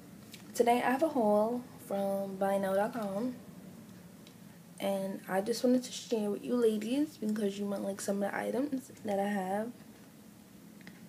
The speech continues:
And yeah, so let's get started. Oh yeah, by the way, subscribe, rate,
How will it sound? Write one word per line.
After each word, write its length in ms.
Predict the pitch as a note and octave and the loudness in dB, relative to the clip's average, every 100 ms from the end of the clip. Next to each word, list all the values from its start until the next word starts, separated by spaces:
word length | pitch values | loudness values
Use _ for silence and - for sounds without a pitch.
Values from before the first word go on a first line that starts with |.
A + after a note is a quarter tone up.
| - - - | -20 -20 -8
And 640 | - G3 G3 G3 F#3+ G3 G3 - - - - - - - - - - - - - - - - - - - - - | -4 -2 -2 -2 -4 -4 -6 -12 -20 -20 -20 -20 -20 -20 -20 -20 -20 -20 -20 -20 -20 -20 -20 -20 -20 -20 -14 4
yeah, 180 | B3+ B3 | 4 4
so 240 | - A3 | 0 2
let's 240 | A3 G#3+ | 2 0
get 120 | - B3+ | -2 -4
started. 380 | - A3 - - | 0 0 0 -6
Oh 60 | - | -2
yeah, 180 | A3+ G#3+ | 2 4
by 160 | G3 | 6
the 100 | G#3 | 6
way, 300 | A3 A3+ D4 D4 - | 6 6 4 0 -12
subscribe, 760 | - - G#3 - A3 A3+ A#3 B3 - - G3+ | -8 -4 -4 0 2 4 4 2 -6 -12 2
rate, 400 | G#3 G#3+ A3 - | 4 6 4 -2